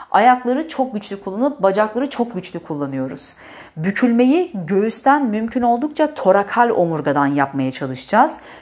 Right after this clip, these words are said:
Çok sürekli belden bükülerek gittiğimizde hassaslaşmaya başlıyor lumbar bölge. Mümkün oldukça omurgayı upuzun yapıp ondan sonra göğüs kafesinden bükülmeyi bularak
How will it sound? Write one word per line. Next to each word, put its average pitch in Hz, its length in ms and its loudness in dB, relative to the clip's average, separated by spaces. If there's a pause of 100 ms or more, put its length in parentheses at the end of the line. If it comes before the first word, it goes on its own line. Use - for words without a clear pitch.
(100)
Çok 320 260 0
sürekli 311 440 0
belden 214 400 4
bükülerek 196 400 -4
gittiğimizde 214 560 -2
hassaslaşmaya 185 840 0
başlıyor 151 380 4
lumbar 147 420 2
bölge. 143 480 0 (420)
Mümkün 220 360 0
oldukça 240 440 2
omurgayı 202 720 2
upuzun 247 500 4
yapıp 311 580 0 (320)
ondan 233 480 4
sonra 190 460 0
göğüs 185 520 -2
kafesinden 214 840 0
bükülmeyi 165 580 -4
bularak 151 520 2